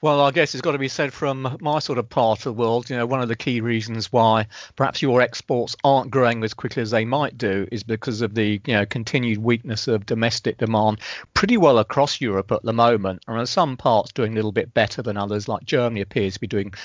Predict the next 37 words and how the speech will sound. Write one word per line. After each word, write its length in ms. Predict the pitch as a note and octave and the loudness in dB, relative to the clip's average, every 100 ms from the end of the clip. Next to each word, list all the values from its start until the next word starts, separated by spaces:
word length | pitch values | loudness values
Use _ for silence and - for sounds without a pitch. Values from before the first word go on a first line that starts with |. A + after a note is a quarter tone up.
| - | -6
reasonably 640 | B2+ C#3 C#3 B2 A#2+ A2 G#2 | 2 4 4 4 0 0 2
well 320 | G#2+ G2+ G2 | 6 6 4
now. 320 | G2 F#2+ F#2 - - - | 0 -2 -4 -8 -16 -2
But 140 | C3 D3 | -2 4
nonetheless, 600 | D3 C3+ B2+ C3+ A2+ - | 4 4 6 4 2 -6
it 120 | D3 | -6
would 160 | C3+ A#2 | -4 -4
seem 380 | - C3+ A#2 A2+ | -2 -4 -2 -4
that 240 | A2 - | -4 -4
the 340 | B2 A2+ A2+ | -2 0 -2
recovery 800 | G#2+ A2+ - - C3 B2+ A2+ G2 - - _ | -2 -4 -4 -2 0 2 2 0 -4 -20 _
taking 400 | - A#2 A2 G#2+ | -2 -2 -2 -8
place 340 | - A#2 G#2+ - | -2 -2 -2 -4
within 240 | A#2 A#2 | -4 -4
continental 680 | A2 A#2+ A2 A2 A2+ A#2+ G#2+ | -4 -6 -4 -4 -4 -4 -2
Europe 280 | G2+ G2 F#2+ | 0 0 -2
and 200 | A#2 A#2 | -4 -4
the 80 | G#2+ | -4
U 240 | G#2 G2 | -2 -4
K 320 | F#2+ A2+ G2 F#2 - - | -2 0 0 -4 -14 -12
is 80 | G#2+ | -6
a 60 | |
good 160 | G#2+ A#2 | -2 2
deal 180 | A#2+ G#2 | 2 0
slower 400 | - C#3 A2 G#2+ | 0 2 2 2
than 140 | G#2+ | -2
you're 240 | G#2+ A2 A2 | -2 -2 -2
seeing 320 | - G#2 G2+ | -2 -4 -4
on 120 | G2 | -4
your 200 | G#2+ G#2 | -2 -2
side 240 | - G#2+ | 0 -2
of 160 | G2+ G2+ | -2 0
the 40 | |
water. 260 | A2 G#2+ - | 2 2 0
And 60 | G2+ | -8
that's 220 | - - | -4 -2
obviously, 480 | G#2+ G2+ - G#2 | -2 -2 0 0